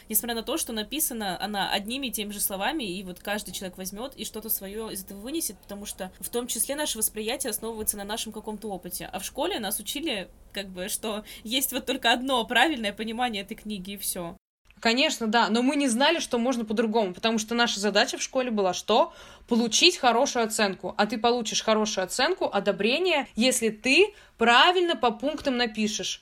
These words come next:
Speaker 2: И, по сути, тут вообще стирается твое личное мнение и вот как раз-таки твоя уникальность в восприятии информации, да? В принципе,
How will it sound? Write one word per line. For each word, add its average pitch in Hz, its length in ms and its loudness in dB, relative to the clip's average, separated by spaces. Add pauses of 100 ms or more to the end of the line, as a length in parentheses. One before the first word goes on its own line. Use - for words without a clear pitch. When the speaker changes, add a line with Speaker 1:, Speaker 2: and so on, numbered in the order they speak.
Speaker 2:
И, 233 60 0
по 233 140 2
сути, 330 420 2
тут 220 160 -4
вообще 226 260 2
стирается 254 640 4
твое 220 320 2
личное 220 400 2
мнение 240 720 2 (240)
и 214 600 4 (220)
вот 214 240 -4
как - 160 -8
раз-таки 220 440 -2
твоя 233 520 4
уникальность 233 760 4
в 196 40 -6
восприятии 226 720 2
информации, 226 800 0
да? 208 300 2 (200)
В - 40 -18
принципе, 214 600 2